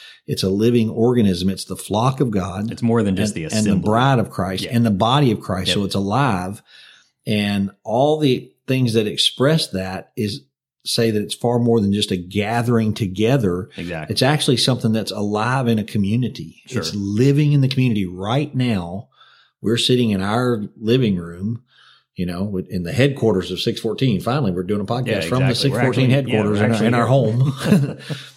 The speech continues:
Speaker 1: Uh, 'cause our church has so much going on at the church. They're having church
Speaker 2: They're
Speaker 1: at
Speaker 2: having
Speaker 1: church.
Speaker 2: church at church.
Speaker 1: <laughs> Having a youth activity.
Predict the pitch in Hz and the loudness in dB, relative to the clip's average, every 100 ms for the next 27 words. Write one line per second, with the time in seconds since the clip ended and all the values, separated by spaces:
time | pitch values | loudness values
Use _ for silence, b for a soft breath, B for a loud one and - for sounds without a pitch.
0 | - 98 92 107 110 104 - 131 127 113 | -6 -4 -2 -2 -2 -2 0 0 2 -2
1 | - 117 113 101 104 117 110 110 104 113 | 0 0 0 -2 -2 0 0 -2 -4 -6
2 | 107 101 120 101 - 117 110 131 120 117 | -6 -2 0 0 -2 0 2 2 0 0
3 | 135 123 98 107 104 101 120 107 139 - | 2 2 2 2 2 2 0 2 2 2
4 | 107 - 156 139 - 135 - - - 113 | 0 2 2 2 2 -2 -2 -12 -4 0
5 | 117 110 127 131 110 80 92 90 | 2 2 2 2 -2 -4 -4 -4